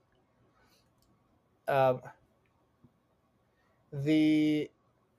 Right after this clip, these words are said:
uh, Richard Propes of The Independent Online gave it a three out of four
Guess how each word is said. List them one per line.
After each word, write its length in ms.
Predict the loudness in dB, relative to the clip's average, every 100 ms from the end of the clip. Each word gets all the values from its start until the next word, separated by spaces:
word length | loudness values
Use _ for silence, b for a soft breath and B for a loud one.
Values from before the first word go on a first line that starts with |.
| _ _ _ _ _ _ _ _ _
uh, 160 | 2 2 -2
Richard 480 | 8 8 8 -4 -2
Propes 480 | 8 8 8 2
of 180 | 2 2
The 140 | 2 -2
Independent 540 | -2 2 2 2 0
Online 640 | 2 0 2 0 0 -8 -18 _ _ _
gave 180 | -4 -2
it 60 | -2
a 40 |
three 300 | -4 0 6
out 100 | 6
of 100 | 6
four 360 | 0 -4 -6